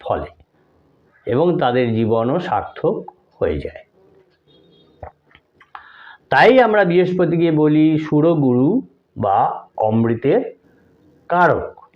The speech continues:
যেহেতু জীবনে শান্তি প্রদান করেন যে কোনো জাতকের জীবনে শুভত্বের ফলে, তাই মনে হয় তিনি অমৃত বর্ষণ করেন। আমরা জানি আর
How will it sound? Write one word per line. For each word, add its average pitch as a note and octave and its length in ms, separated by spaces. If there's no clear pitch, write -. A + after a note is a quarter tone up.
যেহেতু G3 320
জীবনে E3+ 380
শান্তি D3+ 380
প্রদান B2+ 420
করেন A#2 480
যে D3+ 140
কোনো C3+ 260
জাতকের A2 500
জীবনে G#2 320
শুভত্বের - 640
ফলে, G2+ 420
তাই F3+ 280
মনে F3 240
হয় D#3 280
তিনি C#3+ 160
অমৃত C3 460
বর্ষণ A2+ 560
করেন। D2+ 320
আমরা G#3+ 300
জানি F#3+ 360
আর G3+ 160